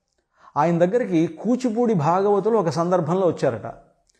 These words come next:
వచ్చినప్పుడు ఆ కూచిపూడి భాగవతులు అక్కడ వాళ్ళు చేసేటువంటి నృత్యాన్ని, కూచిపూడి నృత్యాన్ని ఇవన్నీ చేస్తున్నప్పుడు వాళ్ళు ఆనంద భైరవి అనేటువంటి రాగంలో సమకూర్చినటువంటి ఒక కీర్తనకు వాళ్ళు చక్కగా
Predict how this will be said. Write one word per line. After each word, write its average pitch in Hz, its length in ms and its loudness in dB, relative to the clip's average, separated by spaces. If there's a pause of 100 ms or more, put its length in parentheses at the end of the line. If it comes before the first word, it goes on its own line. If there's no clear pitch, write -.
(260)
వచ్చినప్పుడు 226 400 0
ఆ 170 80 4
కూచిపూడి 226 560 0
భాగవతులు 196 920 2 (220)
అక్కడ 139 500 0 (300)
వాళ్ళు 147 300 0
చేసేటువంటి 202 580 2
నృత్యాన్ని, 185 540 0
కూచిపూడి 190 500 0
నృత్యాన్ని 180 540 0
ఇవన్నీ 170 320 0
చేస్తున్నప్పుడు 180 920 -2 (420)
వాళ్ళు 170 280 2
ఆనంద 190 440 0
భైరవి 190 580 2
అనేటువంటి 170 520 -2
రాగంలో 180 840 0
సమకూర్చినటువంటి 180 880 0
ఒక 143 440 0 (320)
కీర్తనకు 202 640 0
వాళ్ళు 160 520 2 (160)
చక్కగా 165 800 0